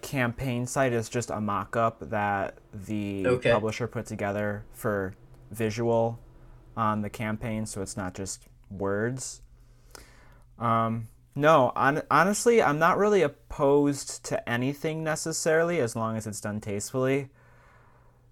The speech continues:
Speaker 1: So we'll see. We're supposed to be, the next couple of weeks are kind of just what are our preferences, kind of starting to get the ideas flowing. So we'll see what it looks like in a couple of weeks. <laughs>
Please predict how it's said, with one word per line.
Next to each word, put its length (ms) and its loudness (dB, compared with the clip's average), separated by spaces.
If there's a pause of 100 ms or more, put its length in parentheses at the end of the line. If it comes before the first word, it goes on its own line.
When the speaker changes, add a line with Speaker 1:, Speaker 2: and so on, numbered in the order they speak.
(220)
Speaker 1:
So 640 4
we'll 260 2
see. 340 2
We're 160 2
supposed 380 2
to 60 -8
be, 260 4
the 120 0
next 260 0
couple 260 -2
of 80 0
weeks 340 -2
are 80 -4
kind 280 -4
of 320 -6
just 280 -4
what 220 4
are 120 8
our 80 4
preferences, 1080 -2 (120)
kind 220 -4
of 80 -4
starting 280 -4
to 80 -6
get 180 -6
the 100 -4
ideas 500 -4
flowing. 720 2
So 800 0
we'll 180 -2
see 280 -4
what 180 0
it 140 -4
looks 260 -8
like 220 -2
in 80 -8
a 60 -10
couple 280 -6
of 60 -6
weeks. 480 -4
<laughs> 60 -10